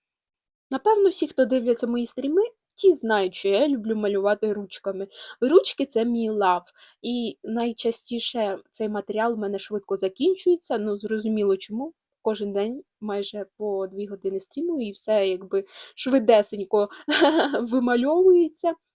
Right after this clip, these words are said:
Чомусь я тут цю гусінь почала малювати зеленим, потім зрозуміла, що мені треба залайнити, бо діла з того не буде. Ну, я іноді так починаю робити якісь, м,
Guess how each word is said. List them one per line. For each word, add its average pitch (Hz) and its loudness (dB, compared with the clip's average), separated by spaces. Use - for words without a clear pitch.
Чомусь 392 0
я 285 2
тут 254 -4
цю 240 -4
гусінь 262 0
почала 208 -4
малювати 220 -2
зеленим, 220 0
потім 233 -2
зрозуміла, 220 -2
що 208 -8
мені 214 -4
треба 202 -4
залайнити, 247 0
бо 202 -6
діла 220 2
з - -12
того 214 -2
не 208 -4
буде. 320 2
Ну, 247 -4
я 320 2
іноді 294 -4
так 254 -4
починаю 196 -2
робити 226 -4
якісь, 214 -6
м, 214 -4